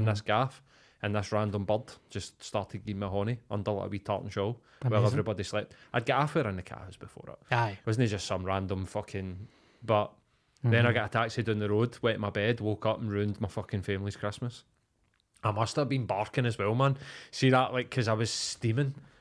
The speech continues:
Speaker 2: I would
Speaker 1: Aye.
Speaker 2: have been stinking.
Speaker 1: Aye.
Speaker 2: Just out of bed, hair down to my back, pure greasy hair. Fucking
Speaker 1: No brushed your teeth?
Speaker 2: Nah, fuck all, man. I literally went for my bed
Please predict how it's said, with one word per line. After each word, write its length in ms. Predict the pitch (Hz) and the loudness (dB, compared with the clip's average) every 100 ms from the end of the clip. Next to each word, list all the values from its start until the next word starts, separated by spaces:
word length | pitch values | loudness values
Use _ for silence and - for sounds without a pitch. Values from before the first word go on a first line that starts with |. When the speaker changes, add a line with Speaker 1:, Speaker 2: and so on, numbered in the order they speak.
| _ _ - | _ _ 0
Speaker 2:
I 100 | 113 | 4
would 140 | 113 113 | 4 4
Speaker 1:
Aye. 40 | |
Speaker 2:
have 80 | 101 | 2
been 160 | 117 | 0
stinking. 760 | 104 - - 107 117 113 147 139 - _ _ _ - | 0 -4 -4 0 0 2 2 0 -8 _ _ _ -4
Speaker 1:
Aye. 220 | 107 92 - _ | -4 -4 -20 _
Speaker 2:
Just 400 | 107 131 120 - _ | 0 4 4 2 _
out 120 | 143 156 | 2 4
of 160 | 156 | 4
bed, 380 | 123 120 135 - - - - _ | 6 6 4 0 -16 -20 -20 _
hair 300 | - 135 127 | -2 4 6
down 240 | 131 139 135 | 6 4 4
to 80 | 127 | 2
my 140 | 117 | 2
back, 440 | 104 104 135 - - | 2 2 0 -2 -12
pure 200 | - 127 | 0 0
greasy 520 | 110 120 113 110 117 | 0 2 2 4 2
hair. 300 | 101 104 120 120 - - - _ _ | 2 2 2 -2 -14 -20 -20 _ _
Fucking 840 | - 120 113 127 117 113 107 98 - | -2 -2 2 4 4 2 0 -4 0
Speaker 1:
No 140 | 147 139 | 6 6
brushed 380 | 131 127 - | 6 2 2
your 80 | 127 | -2
teeth? 360 | - 127 135 147 | 2 0 0 2
Speaker 2:
Nah, 280 | 135 120 - - | 6 6 2 -8
fuck 380 | - 135 127 - | 0 4 4 4
all, 160 | 113 | 4
man. 220 | 123 135 127 | 6 4 4
I 100 | 127 | 4
literally 520 | 123 139 156 160 156 | 6 4 4 6 6
went 260 | 127 135 135 | 6 4 2
for 140 | 143 | 2
my 140 | 127 | 4
bed 400 | 107 107 127 131 | 4 4 4 2